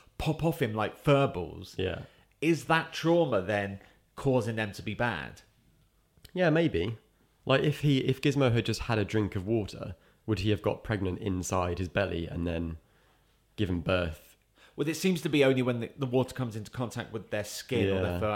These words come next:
Speaker 1: outside.
Speaker 2: I love how when when they touch water, it starts to glow. It's so, like, when at the very end,
Speaker 1: Oh, he's at the end
Speaker 2: he
Speaker 1: sticking
Speaker 2: puts
Speaker 1: his
Speaker 2: his finger
Speaker 1: gizmo,
Speaker 2: in it, it
Speaker 1: his,
Speaker 2: just
Speaker 1: um,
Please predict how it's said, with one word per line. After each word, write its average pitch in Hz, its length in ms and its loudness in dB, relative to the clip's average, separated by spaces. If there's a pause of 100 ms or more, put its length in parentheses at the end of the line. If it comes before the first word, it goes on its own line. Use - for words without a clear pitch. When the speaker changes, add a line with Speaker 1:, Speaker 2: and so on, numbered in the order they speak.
Speaker 1:
outside. 92 680 -10 (140)
Speaker 2:
I - 60 0
love 131 140 2
how 147 140 4
when 123 420 2 (460)
when 113 120 4
they 113 120 4
touch - 360 -2
water, 104 340 0
it 95 160 0
starts 95 300 -2
to - 80 -10
glow. 95 520 0 (540)
It's 98 160 -6
so, 98 400 0 (600)
like, 113 200 0
when 120 280 2
at 110 100 -2
the 104 60 -2
very 110 260 4
end, 110 140 6
Speaker 1:
Oh, 175 200 8
he's 160 120 6
at - 80 4
the 156 80 4
end 147 100 2
Speaker 2:
he - 40 -6
Speaker 1:
sticking 147 220 4
Speaker 2:
puts 139 100 6
Speaker 1:
his 107 100 0
Speaker 2:
his 139 200 6
finger 117 120 6
Speaker 1:
gizmo, - 40 6
Speaker 2:
in 90 60 2
it, 92 40 4
it 92 40 4
Speaker 1:
his, - 100 0
Speaker 2:
just 123 180 4
Speaker 1:
um, 104 260 -6